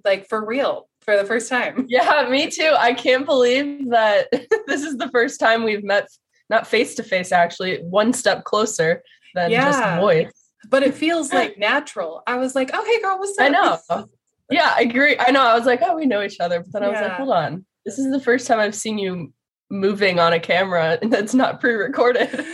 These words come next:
Speaker 1: Oh, the power of social media. Okay, bye. We're done. <laughs> Podcast over.
Speaker 2: <laughs> That's all.
Speaker 1: So for anyone who's listening who might not know who you are, can you tell everybody a little bit about your story and how you got to where you are right now?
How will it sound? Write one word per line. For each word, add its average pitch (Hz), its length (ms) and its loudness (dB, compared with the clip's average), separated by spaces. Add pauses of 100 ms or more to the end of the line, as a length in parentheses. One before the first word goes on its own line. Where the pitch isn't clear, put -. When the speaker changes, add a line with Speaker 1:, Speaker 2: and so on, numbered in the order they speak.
(200)
Speaker 1:
Oh, 285 360 -2
the 370 120 2
power 240 260 0
of 226 100 -6
social 233 320 -6
media. 214 460 -2
Okay, 311 220 0
bye. 294 240 2
We're 285 120 -2
done. 277 560 0 (220)
<laughs> - 220 -8
Podcast 330 920 2
over. 208 240 0
Speaker 2:
<laughs> - 40 -20
That's 277 200 -6
all. 196 280 0 (480)
Speaker 1:
So 277 300 2
for 277 200 2
anyone 330 420 0
who's 277 180 -4
listening 233 360 -4
who 220 100 -10
might 190 240 -4
not 190 200 -4
know 247 200 4
who 262 120 2
you 247 240 2
are, 226 340 2 (120)
can 247 140 0
you 285 100 4
tell 277 200 -2
everybody 262 360 2
a 220 120 -2
little 208 200 2
bit 190 120 2
about 180 260 -2
your 170 100 -8
story 220 680 0
and 180 220 -2
how 190 180 0
you 196 180 -2
got 180 280 0
to 196 200 -4
where 175 180 0
you 180 180 0
are 185 160 4
right 170 240 -2
now? 196 300 -4